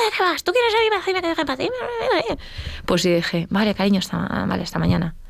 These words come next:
Pum, pum, pum, contra hasta diez, me acordaba de Santa Mónica, al día siguiente, José, por la mañana, "Oye, perdona la contestación que te di ayer". Pero le daba margen a él también para pensar que esa contestación no había estado bien, o él margen a mí, ¿no? Entonces,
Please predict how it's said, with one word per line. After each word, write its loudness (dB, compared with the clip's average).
Pum, 2
pum, 4
pum, 6
contra 2
hasta -4
diez, 4
me 4
acordaba 2
de 0
Santa -2
Mónica, 2
al 4
día 2
siguiente, 2
José, -4
por 2
la 2
mañana, 4
"Oye, 4
perdona 2
la 0
contestación -2
que 2
te 0
di 0
ayer". -4
Pero 4
le 6
daba 4
margen 4
a 2
él -4
también 2
para 0
pensar -2
que 0
esa -2
contestación 2
no 6
había 4
estado 0
bien, 2
o 4
él 4
margen -2
a -2
mí, 0
¿no? 0
Entonces, 0